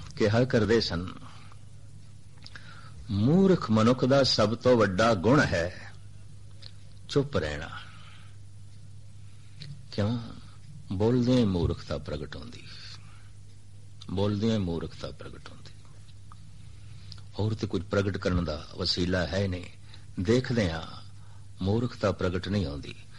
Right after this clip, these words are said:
ਸੁਣ ਕੀ ਰਿਹਾ, ਮੂਰਖਤਾ ਪ੍ਰਗਟ ਨਹੀਂ ਹੁੰਦੀ। ਚੱਲ ਕਿਹੜੇ ਪਾਸੇ ਰਿਹਾ, ਮੂਰਖਤਾ ਪ੍ਰਗਟ ਨਹੀਂ ਹੁੰਦੀ। ਮੂਰਖਤਾ ਪ੍ਰਗਟ ਹੁੰਦੀ ਹੈ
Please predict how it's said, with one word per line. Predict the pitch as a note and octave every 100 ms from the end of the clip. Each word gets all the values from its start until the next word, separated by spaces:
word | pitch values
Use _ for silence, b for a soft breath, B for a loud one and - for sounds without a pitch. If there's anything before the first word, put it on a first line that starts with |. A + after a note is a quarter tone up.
| B
ਸੁਣ | - - - C#3+
ਕੀ | D3 B2 F#2+
ਰਿਹਾ, | F2+ F2+ G2 -
ਮੂਰਖਤਾ | G2+ G2+ G#2+ - A2+
ਪ੍ਰਗਟ | G#2 G2+ G2 F#2+
ਨਹੀਂ | G#2 F2+
ਹੁੰਦੀ। | D2+ D#2 - - - B B B B -
ਚੱਲ | D3 D#3
ਕਿਹੜੇ | C#3+ A2+ G#2+
ਪਾਸੇ | G#2 G2+ - A2
ਰਿਹਾ, | G#2 F2 G2+
ਮੂਰਖਤਾ | F#2+ G2 A#2 A#2+ - A2+
ਪ੍ਰਗਟ | G#2+ G#2 G2+
ਨਹੀਂ | G#2 A#2+
ਹੁੰਦੀ। | F2 D#2+ E2+ - B B B B -
ਮੂਰਖਤਾ | F#2 G#2+ D3+ D#3 - C#3
ਪ੍ਰਗਟ | C3 G#2+ G#2+ B2+
ਹੁੰਦੀ | G#2+ F2+ F2 F2
ਹੈ | G2